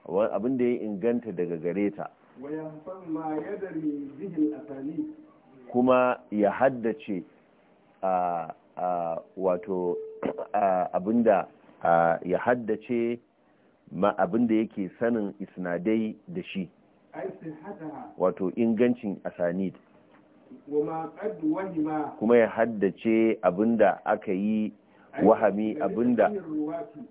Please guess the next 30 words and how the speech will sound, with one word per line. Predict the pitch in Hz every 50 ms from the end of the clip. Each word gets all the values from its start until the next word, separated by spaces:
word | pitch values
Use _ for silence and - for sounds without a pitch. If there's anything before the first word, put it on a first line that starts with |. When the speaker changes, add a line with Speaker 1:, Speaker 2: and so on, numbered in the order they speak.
| _ -
Speaker 1:
wato | - 90 87 - 95 -
abinda | - 92 92 104 120 123 123 117 107
masu | 101 95 92 90 - - 120
riwaya | 107 104 98 104 110 117 120 120 117 107 101 98 -
suka | 110 101 - 107
yi | 92 90
gal-, | 80 92 110 107 - - -
suka | - 107 - 117
yi | 117
kuskure | - - 110 98 - - 113 107 101 95 -
a | -
cikinsa. | - _ _ - 92 87 85 - 78 - - _ _ _ _ _ -
Speaker 2:
سواء | 139 147 160 202 208 202 185 160 -
كان | 185 190 208 202 196 170 156
زائدا | 160 156 - - 190 196 185 190 175 160 143 -
أو | 170 165
Speaker 1:
Daidai | 107 113 117 120 131 131 131
ne | 127 120
Speaker 2:
مقدرا. | 110
Speaker 1:
wannan | 104 98 98 107 117 120 - -
abin | 110 104 117 127 127 117 104 95
wato | 87 92 90 87 - 92 90 90 90 90 87 82 80
za-, | 98 95 92 - - 95 87
ziyada | 90 110 110 117 127 131 123 123 110 - - -
ce, | 135 139 127 104 85 - -
wato | - 87 87 87 87 85 80 -
sun | 107 110 110
ƙara | - - 117 120 120 120 113 104
wani | 101 110 123 131
abu | 98 95 113 98 87 85